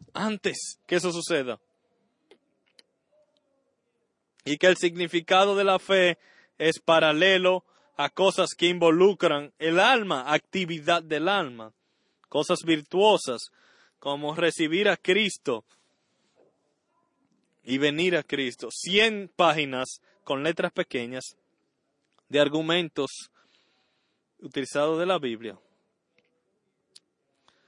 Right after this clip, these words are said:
Él niega que la fe sea una persuasión pasiva de la mente,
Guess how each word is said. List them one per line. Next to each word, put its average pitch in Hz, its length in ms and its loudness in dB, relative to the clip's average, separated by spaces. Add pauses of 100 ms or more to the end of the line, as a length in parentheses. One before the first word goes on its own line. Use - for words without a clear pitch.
(340)
Él 151 240 -6
niega 170 340 4
que 160 160 0
la 151 140 4
fe 160 200 0
sea 165 240 -2
una 151 200 -8
persuasión 147 840 -14
pasiva 139 800 -16
de 135 340 -12
la 123 120 -8
mente, 127 580 -10